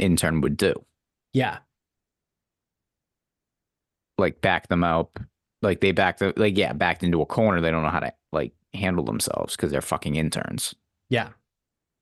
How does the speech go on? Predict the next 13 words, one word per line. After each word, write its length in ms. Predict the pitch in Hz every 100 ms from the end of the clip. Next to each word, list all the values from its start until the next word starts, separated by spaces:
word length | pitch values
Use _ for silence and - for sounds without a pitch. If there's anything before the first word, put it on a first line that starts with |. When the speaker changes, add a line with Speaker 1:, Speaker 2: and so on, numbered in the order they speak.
| _ _ _ _ _ _ _ _ _ _ _ _ _ _ _ _ _ _ _ _ _ _ _ _
Speaker 2:
But, 80 | -
like, 160 | 151 147
why 240 | 135 143
sign 280 | 139 151 143
it 120 | 139
in 80 | 135
the 60 | 123
first 280 | 117 127 -
place 240 | - -
then 220 | - 98 110
if 160 | 107
you're 180 | 123 107
gonna, 440 | 101 113 104 95